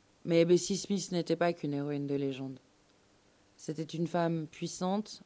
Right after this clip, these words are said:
entière et déterminée, hissée à bout de voix hors de la misère. Mais de nombreuses chansons écrites de sa main témoignent de sa mélancolie face à son éternelle errance et de sa quête d'un foyer, d'un homme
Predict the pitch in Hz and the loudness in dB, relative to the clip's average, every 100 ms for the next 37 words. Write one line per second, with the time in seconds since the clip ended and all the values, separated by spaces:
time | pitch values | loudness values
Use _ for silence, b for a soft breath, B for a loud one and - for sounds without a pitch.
0 | - 165 - 185 190 180 156 156 156 156 | -6 -4 0 0 2 0 -2 0 -2 0
1 | 156 165 214 _ _ b b b b 180 | -2 -4 -8 _ _ b b b b -8
2 | 170 208 190 175 156 185 147 143 170 156 | -4 2 2 2 0 -6 -6 -6 -4 -6
3 | - 151 147 143 143 139 135 139 135 _ | -6 -2 0 0 0 -2 -4 -6 -10 _
4 | _ _ _ _ _ _ _ 165 165 156 | _ _ _ _ _ _ _ 0 2 4
5 | 180 190 190 185 226 - 196 175 - 208 | 2 4 2 4 2 2 -4 -4 -4 -2
6 | 214 180 - 185 165 165 - 160 160 208 | -2 -2 -4 -4 -2 -2 -2 -2 -2 -6
7 | - b b b b b - 185 196 208 | -10 b b b b b -2 2 2 2
8 | 208 180 180 175 170 180 175 175 165 160 | 2 0 -2 -2 -2 -2 -2 -2 -2 -8
9 | - 156 - 151 - 156 151 143 156 151 | -4 -4 -2 -6 -4 -4 -4 0 0 0
10 | 151 151 151 151 165 - - _ b b | 0 -2 -2 -4 -6 -12 -18 _ b b
11 | b b b 165 170 170 165 165 208 190 | b b b -2 2 2 2 2 0 2
12 | 190 - 180 175 160 196 - _ _ _ | 0 0 0 0 -2 -6 -14 _ _ _
13 | _ _ _ 151 165 165 156 170 208 | _ _ _ 0 2 4 2 2 -2